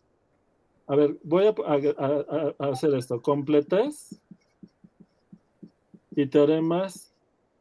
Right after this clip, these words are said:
de sucesiones. Fíjense.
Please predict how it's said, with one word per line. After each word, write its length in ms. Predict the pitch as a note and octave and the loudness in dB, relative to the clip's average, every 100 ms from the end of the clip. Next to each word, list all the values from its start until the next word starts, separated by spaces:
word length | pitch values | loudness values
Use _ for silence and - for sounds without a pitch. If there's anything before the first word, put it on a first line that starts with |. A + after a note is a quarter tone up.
| _ _ - | _ _ -6
de 140 | A2 | -6
sucesiones. 840 | A#2 B2 B2+ A#2 B2+ A2 F2+ _ - - _ _ _ _ - _ _ _ _ _ _ _ _ _ _ _ _ _ _ _ _ _ - | -4 -6 -6 -4 -6 -6 -12 _ -20 -20 _ _ _ _ -20 _ _ _ _ _ _ _ _ _ _ _ _ _ _ _ _ _ 0
Fíjense. 460 | C#3+ B2+ G#2 - | 0 0 -6 -12